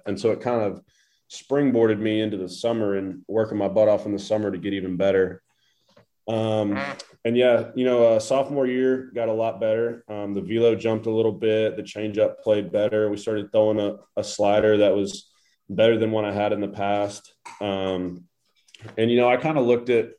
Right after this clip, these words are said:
whenever everything got shut down for covid, I looked at it as, you know, okay,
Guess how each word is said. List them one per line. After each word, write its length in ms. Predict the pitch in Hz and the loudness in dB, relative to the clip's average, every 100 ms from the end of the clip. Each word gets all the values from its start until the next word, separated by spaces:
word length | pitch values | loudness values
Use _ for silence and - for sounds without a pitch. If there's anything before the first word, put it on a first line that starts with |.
| _ _ _ _ _ - | _ _ _ _ _ -8
whenever 280 | 117 117 | -2 0
everything 320 | 113 123 127 117 | 0 0 0 0
got 160 | 104 | 0
shut 200 | - 120 | 0 -2
down 180 | 117 107 | -2 -6
for 100 | - | -8
covid, 400 | - 110 110 104 | -4 0 2 2
I 60 | 98 | 2
looked 240 | 107 104 | 0 -2
at 160 | 107 104 | 0 0
it 100 | 101 | 0
as, 220 | 101 98 | -2 -4
you 60 | 104 | -6
know, 160 | 101 | -4
okay, 480 | - 101 101 98 95 | -4 -6 -4 -2 -4